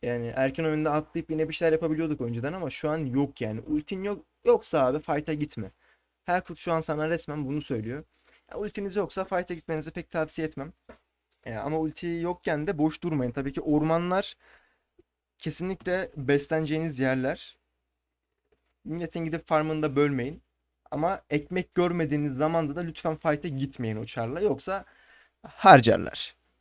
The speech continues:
Şimdi onun haricinde build konusunda da kastığım itemler gayet yeterliydi. Ee, kritik, fantom, ikinci balta, son item aslında. Diğerleri zaten belirli itemler ama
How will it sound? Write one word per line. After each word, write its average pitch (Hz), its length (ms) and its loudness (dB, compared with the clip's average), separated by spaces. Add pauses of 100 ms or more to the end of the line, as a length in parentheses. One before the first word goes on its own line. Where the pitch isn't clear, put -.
(140)
Şimdi 127 460 -4
onun 170 180 -4
haricinde 165 760 -2
build 170 180 0
konusunda 175 560 -6
da 175 340 0
kastığım 160 440 -4
itemler 156 360 -2
gayet 147 340 2
yeterliydi. 147 640 -2 (440)
Ee, - 40 -12 (360)
kritik, 147 460 0
fantom, 139 600 -2 (120)
ikinci 135 360 -2
balta, 135 320 2
son 135 200 -4
item 131 240 -2
aslında. 123 380 -6
Diğerleri 139 340 4
zaten 143 400 0
belirli 143 320 2
itemler 127 360 -2
ama 160 240 -4